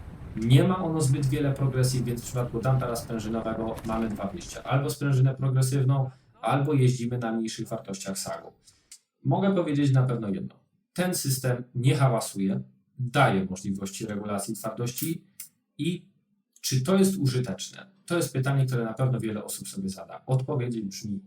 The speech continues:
tak. Jeżdżąc na tej sprężynie w Marcinkowicach, na całkiem fajnych ścieżkach, Piwojat i Pinta, mogłem wyraźnie odczuć na kilku sekcjach,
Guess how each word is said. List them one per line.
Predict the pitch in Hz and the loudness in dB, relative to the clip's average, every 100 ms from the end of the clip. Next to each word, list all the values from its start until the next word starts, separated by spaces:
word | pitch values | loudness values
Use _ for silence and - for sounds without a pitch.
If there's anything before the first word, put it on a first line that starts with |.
| - - | -16 -6
tak. | - - - _ _ _ _ _ _ _ _ _ | -6 -6 -14 _ _ _ _ _ _ _ _ _
Jeżdżąc | 135 185 190 190 - | 6 8 10 8 6
na | 160 | 2
tej | 147 | 0
sprężynie | 139 143 139 127 131 | -2 2 4 6 6
w | |
Marcinkowicach, | 123 - 120 117 117 131 - 147 143 - - _ _ _ _ _ _ _ _ _ _ _ - | 4 -2 -4 -4 -2 -2 -2 -2 -2 -4 -14 _ _ _ _ _ _ _ _ _ _ _ -8
na | 110 104 98 | -6 -4 -4
całkiem | 143 147 190 170 | -2 0 0 0
fajnych | 160 143 131 | 0 0 -2
ścieżkach, | 127 123 120 117 - _ _ _ _ | -2 -4 -4 -6 -8 _ _ _ _
Piwojat | 135 123 120 117 113 - | 0 0 2 0 0 -2
i | 131 | -8
Pinta, | 143 147 139 139 131 127 - - - - - - - - - - - - - - 135 | -4 -4 0 2 2 0 -8 -20 -16 -16 -14 -16 -18 -14 -12 -10 -8 -6 -6 -2 2
mogłem | 170 170 156 147 139 139 - - - - - | 4 4 4 4 4 0 -6 -12 -10 -10 -4
wyraźnie | 135 127 139 139 139 131 - 98 95 - | -2 4 6 8 6 4 2 -2 -4 -4
odczuć | 98 - 127 143 135 - - - | -6 -4 -2 0 -2 -12 -10 -2
na | 127 131 | 0 2
kilku | 139 127 120 | 2 2 0
sekcjach, | 120 117 - 131 131 | -2 -4 -2 -2 -2